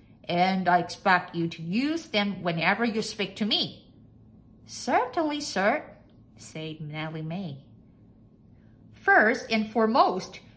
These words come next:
you are not to call me sir. You are to address me as most excellent of all masters."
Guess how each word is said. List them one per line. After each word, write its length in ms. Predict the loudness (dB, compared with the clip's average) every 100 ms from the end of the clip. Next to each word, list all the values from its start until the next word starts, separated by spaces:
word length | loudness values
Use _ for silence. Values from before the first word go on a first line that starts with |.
| -6
you 200 | 0 4
are 180 | 4
not 340 | 6 4 4 -4
to 80 | -6
call 260 | 2 2
me 280 | 4 0 0
sir. 640 | -4 -8 0 4 4 0 -10 -20 -20 -20 -6
You 220 | -2 4
are 100 | 4
to 180 | 2 -4
address 600 | -2 4 6 6 2 0
me 220 | -4 -2 4
as 420 | 4 4 0 -4
most 640 | -2 2 4 2 0 -8 0
excellent 680 | 2 2 0 -2 2 2 4
of 160 | 2 2 6
all 300 | 6 6 4
masters." 880 | 4 4 4 -2 -14 -14 -14 -16